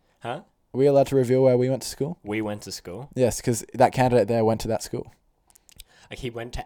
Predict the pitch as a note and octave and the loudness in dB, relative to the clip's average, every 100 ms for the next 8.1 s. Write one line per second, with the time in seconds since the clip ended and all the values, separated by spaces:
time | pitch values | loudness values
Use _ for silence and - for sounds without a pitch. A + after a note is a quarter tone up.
0 | G#2 G2 - - E2 D#2 - - A2 G#2 | -8 -8 -8 -14 -16 -20 -18 -4 0 0
1 | G2 A2+ A2 F#2 - G2 F#2+ - C3 A2 | 0 0 2 0 -2 -4 -4 -10 -10 -6
2 | - - G2+ G2+ F#2+ - - - - - | -4 -2 -2 -2 -4 -8 -10 -8 -10 0
3 | C#3 C#3 B2+ A#2+ B2+ C3+ A2 A#2+ D3+ D#3+ | 4 6 6 4 6 6 4 4 4 2
4 | - C3 B2+ A2+ - B2 G#2+ - - - | 2 0 4 4 2 -2 -4 -6 -16 -20
5 | - - _ _ - C3 B2+ A#2 F#2 A2 | -20 -20 _ _ -4 -2 0 -2 -6 -8
6 | E3 A#2 A#2 B2 A#2 A2+ A2+ A2 G2 G#2 | -10 -2 0 0 0 -2 -2 -2 -2 -4
7 | A2 G#2+ G#2 G#2 A2 G#2 G2+ G2 F#2+ F2 | -4 -6 -6 -6 -6 -6 -8 -6 -6 -8